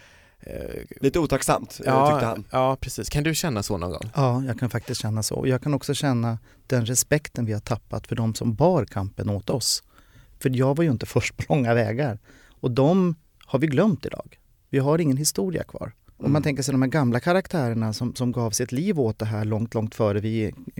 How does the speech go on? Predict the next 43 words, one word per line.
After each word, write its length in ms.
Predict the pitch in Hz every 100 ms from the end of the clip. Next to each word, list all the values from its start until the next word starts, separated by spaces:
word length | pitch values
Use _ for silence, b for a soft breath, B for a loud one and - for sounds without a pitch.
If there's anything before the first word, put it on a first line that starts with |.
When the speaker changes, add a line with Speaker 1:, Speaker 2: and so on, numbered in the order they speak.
| 110
Speaker 3:
kanske 220 | 107 -
ens 100 | 98
var 60 | 101
födda. 440 | - 120 113 127 - b b b b b
Och, 340 | - 123 110 -
och 80 | 113
så. 100 | 104
Och 200 | 104 123
jag 140 | 131
minns 260 | 180 156 151
ju 40 |
de 160 | 127 123
som 160 | 127
var 80 | 123
aktivister 580 | 113 - 117 110 - 117
när 120 | 113
jag 320 | 123 185 175 -
kom 180 | - 160
ut 440 | 175 87 - - - _ _ _
och 140 | - 123
som 140 | 127
var 220 | 117 107
ledande 460 | 107 110 95 90 101
då. 320 | 208 - - 113
De 200 | 120 143
har 120 | 180
vi 100 | 151
liksom 240 | 143 - 127
glömt 300 | 120 117 120
bort 260 | 123 120
nu. 260 | 170 214 107
Jag 120 | 131
mötte 220 | 156 -
faktiskt 320 | 165 135 123
två 140 | - 117
stycken 300 | - 107 110
igår 240 | 117 143
på, 300 | - 110 107
på 260 | 107 110 110 113
Europride 460 | 151 151 170 110 101
House. 200 | 95 - - b b b b b b b b b b
Och, 380 | 113 - -
ehm, 380 | 110 117 - -